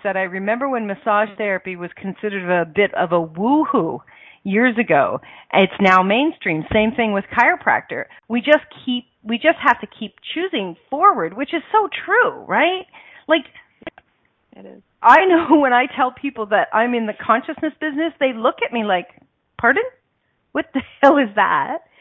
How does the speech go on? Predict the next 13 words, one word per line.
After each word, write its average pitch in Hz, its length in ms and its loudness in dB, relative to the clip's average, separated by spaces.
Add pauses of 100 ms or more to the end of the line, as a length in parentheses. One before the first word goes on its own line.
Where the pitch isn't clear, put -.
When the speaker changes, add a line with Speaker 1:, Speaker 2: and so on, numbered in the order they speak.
(320)
Speaker 1:
And 285 200 2
then 320 180 2
even 427 380 2
when 339 120 2
I 269 200 0
tell 269 160 -4
people 269 320 -6
that 254 180 2
I 233 160 2
have 233 260 -2
an 226 80 -4
online 220 420 -4
radio 262 360 -4